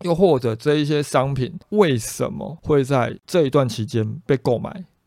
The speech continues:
这就是我们在进行数据分析的时候，我个人觉得大家未来要更着重的数据分析目的。所以从这个角度来看哦，台湾的企业或许未来接下来要去进行的一些数据分析的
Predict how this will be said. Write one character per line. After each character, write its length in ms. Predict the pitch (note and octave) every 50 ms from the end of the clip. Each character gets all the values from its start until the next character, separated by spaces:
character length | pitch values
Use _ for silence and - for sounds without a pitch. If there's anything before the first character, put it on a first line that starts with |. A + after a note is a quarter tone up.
| _ _
这 200 | - E3 E3 C#3+
就 220 | C#3 - F3 E3 D3+
是 160 | C3+ D#3 D#3 -
我 200 | - D3 A#2+ G#2+
们 220 | G2 G#2 G#2 F#2+ G2+
在 180 | - C#3 C3 B2+
进 160 | C3+ C3+ A2+
行 140 | A2+ A2 G#2+
数 180 | - C#3+ B2
据 160 | A2+ B2+ A#2+
分 200 | A2 - A#2 A2+ A2
析 180 | A2+ A2+ A2+
的 160 | A2 A2+ - -
时 100 | - A#2
候， 200 | A2+ A#2 A#2 -
我 180 | - B2 A2+
个 220 | A2+ - D#3+ D3 C3
人 180 | B2 A#2 A#2
觉 160 | A2 A2+ A2+
得 120 | A2 A#2 A2+
大 160 | A2+ C3+ B2+
家 160 | B2 B2+ B2 B2
未 240 | - D#3 C3+ A#2 -
来 200 | - - - - - _ - - _ _ -
要 140 | C#3 C#3
更 220 | C3+ D3+ C#3+ B2 A#2
着 260 | - - A2+ A2 A2+
重 280 | A#2+ C#3 B2+ A2+ G#2+ G#2+
的 80 | - - -
数 120 | E3+ D#3
据 180 | C3+ D3 D3 B2
分 200 | B2 B2 A#2+ A#2
析 160 | A#2 A#2+ A2+
目 220 | A#2+ C3 A#2+ G#2+ -
的。 160 | - A#2+ - - - _ _ _ _
所 260 | - D#3+ F#3+ A3+ A#3
以 40 | F#3
从 260 | C#3+ D3 C#3 C3+ C#3
这 200 | D3 F#3+ G3 G3 F#3
个 120 | D#3 C3+
角 220 | A#2+ B2 G#2+ A2
度 180 | A#2 D3 D3 C3+
来 140 | B2+ A#2 A#2
看 240 | A#2+ C3+ C3 A#2+ C3
哦， 140 | - F#2+ G2+ C3
台 160 | B2 A#2+ C3+
湾 200 | D3+ F3+ G3 G3
的 100 | F#3+ E3
企 280 | C#3 - - E3+ D#3+ D#3
业 120 | D#3 D3+ C#3
或 200 | D3 D#3+ D3 B2
许 140 | A#2 A#2+
未 300 | - - - D3 D3 C3
来 180 | A#2 A2 G#2+ A2
接 180 | A2+ B2+ C3 B2+
下 220 | A#2+ C#3 A#2+ A2+
来 240 | - - - F#2 F#2+ A2
要 180 | C3+ C3+ C3 B2+
去 140 | B2 C3+ B2+
进 180 | B2+ C#3 C3+
行 220 | A#2 A2 A#2 G#2+ G#2
的 140 | A2 A2+ A#2
一 60 | A#2
些 200 | A2+ A#2+ A#2+ A#2
数 200 | - D#3 C#3 B2
据 180 | A2+ C3 B2 A#2
分 240 | A2+ A#2+ A#2+ A#2+ A#2
析 260 | A2+ A#2+ A2 A2 G#2
的 400 | - C3 - B1+ B1+ - -